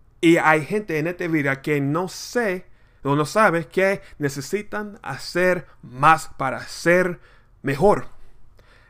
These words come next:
Esta es la vida, esta es la realidad de la vida. Si tiene un defecto, que es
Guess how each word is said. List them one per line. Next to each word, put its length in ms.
Esta 300
es 160
la 140
vida, 180
esta 180
es 60
la 140
realidad 460
de 100
la 120
vida. 280
Si 180
tiene 280
un 220
defecto, 640
que 460
es 180